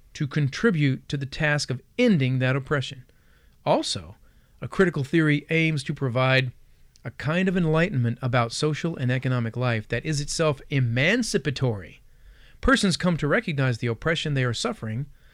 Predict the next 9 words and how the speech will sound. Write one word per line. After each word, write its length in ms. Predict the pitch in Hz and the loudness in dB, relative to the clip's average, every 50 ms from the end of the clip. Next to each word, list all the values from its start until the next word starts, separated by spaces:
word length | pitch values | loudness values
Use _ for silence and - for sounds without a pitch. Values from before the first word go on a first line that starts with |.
| - - - - - - - | -20 -20 -20 -20 -8 0 4
as 300 | 208 196 170 180 185 180 | 6 8 8 8 8 8
oppression, 540 | 233 208 - 262 302 277 - 220 123 92 - - - - - - - - - - - - - | 6 8 8 6 6 4 2 -2 -4 -6 -10 -16 -20 -20 -20 -20 -20 -20 -20 -18 -16 -10 -6
and 120 | 131 127 | -2 0
are 80 | 135 131 | 2 4
thereby 340 | 143 165 175 151 160 151 143 | 6 6 6 6 6 6 4
partly 340 | 139 - 151 143 131 123 | 4 2 0 2 2 0
freed 360 | 113 - - 156 170 170 127 - | -4 -2 0 2 4 4 2 2
from 180 | - 107 82 80 | -2 -6 -6 -8
it. 100 | - | -16